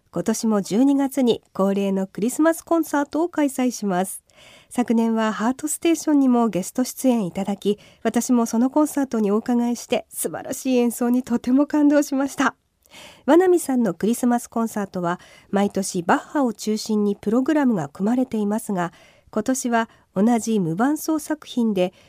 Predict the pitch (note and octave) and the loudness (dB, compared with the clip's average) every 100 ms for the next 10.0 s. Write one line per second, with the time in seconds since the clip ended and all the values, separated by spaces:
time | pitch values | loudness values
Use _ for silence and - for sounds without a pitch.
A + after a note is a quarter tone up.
0 | _ - A3+ - - A3 E3+ D#3 G3+ C4 | _ -2 -2 -2 -6 -4 -4 -4 -2 -2
1 | C#4+ D4 C4 B3+ A#3+ A#3+ F#3 F3+ _ _ | -2 -6 -2 0 0 -2 -4 -6 _ _
2 | _ G3+ F#3+ D#4 F4+ F4 F4 E4 D4 C#4 | _ -4 2 2 2 2 0 0 0 2
3 | C4 B3+ A#3+ - A#3 A3+ C#4 - F#3 F3+ | 2 0 -6 -2 -2 2 2 0 -6 -6
4 | D3+ E3+ - - G#3+ B3+ - _ _ _ | -8 -10 -10 -4 -4 -4 -10 _ _ _
5 | _ _ _ - A#3+ - A3+ G#3 G3 F3 | _ _ _ 0 0 2 -2 0 -2 -2
6 | G3 A#3+ C#4+ D#4 C#4+ C4+ B3 A#3+ B3+ G#3 | -2 -2 -4 0 0 2 0 0 0 -2
7 | _ G#3+ A3+ G#3+ G#3 F#3+ F#3+ F3+ E3+ F3 | _ 0 0 0 -2 -4 -4 -4 -4 -4
8 | C4+ D#4 D4+ C#4+ C4 _ - - C4 D#4+ | -4 -4 -4 0 0 _ -10 -2 0 0
9 | - F4 F4 C#4 C4 B3+ B3+ - B3 G#3+ | 0 -2 0 0 0 2 0 -2 -2 -2